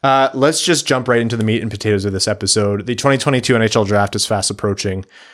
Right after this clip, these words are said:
As you'll know from the draft lottery, the Re-, lottery, the Red Wings are in a peculiar position with eighth overall.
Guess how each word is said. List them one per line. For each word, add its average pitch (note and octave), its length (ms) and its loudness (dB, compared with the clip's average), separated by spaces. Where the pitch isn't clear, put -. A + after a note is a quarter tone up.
As B2 160 2
you'll A2+ 120 2
know A2+ 180 4
from A2+ 160 -2
the G#2 60 -2
draft A2 300 0
lottery, A2+ 280 4
the A2 160 2
Re-, G#2 120 2
lottery, A2 380 2
the G#2 100 0
Red G#2+ 160 2
Wings A2 180 0
are G#2+ 120 4
in G#2 60 2
a G#2 120 0
peculiar - 600 0
position A2 420 0
with G2+ 200 0
eighth A#2+ 200 -2
overall. G#2+ 600 2